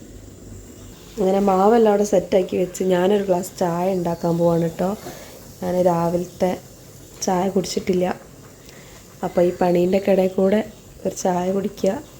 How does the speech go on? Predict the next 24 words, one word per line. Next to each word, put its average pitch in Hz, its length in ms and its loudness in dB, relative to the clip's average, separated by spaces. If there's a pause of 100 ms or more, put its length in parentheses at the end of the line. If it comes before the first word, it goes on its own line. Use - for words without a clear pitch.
(880)
നമ്മളെ 180 300 2
കാര്യം 196 200 4
കൂടെ 196 120 2
നമ്മൾ 196 240 2
നോക്കണമല്ലോ. 185 420 0 (1200)
അങ്ങനെ 208 240 6 (160)
ചായ 190 280 2 (120)
അടുപ്പത്ത് 214 420 2
വെച്ചിട്ട് 190 340 0 (160)
ഞാൻ 185 180 2 (260)
ദോശ 185 180 4 (120)
ചുടാനുള്ള 185 340 4 (100)
കല്ല് 185 320 2
കഴുകാൻ 185 400 2
പോയപ്പോഴത്തേനും 175 520 0
ഇതാ 180 140 2 (760)
കുറച്ച് - 400 -6 (100)
തൂവിപ്പോയിട്ടോ. 190 720 0 (840)
എല്ലാ 202 360 2 (260)
മൂടും 190 340 2 (100)
പോവും. 175 200 0 (140)
ഈ 196 40 -6 (580)
പാലോ 170 420 2 (220)
കറിയോ 165 420 2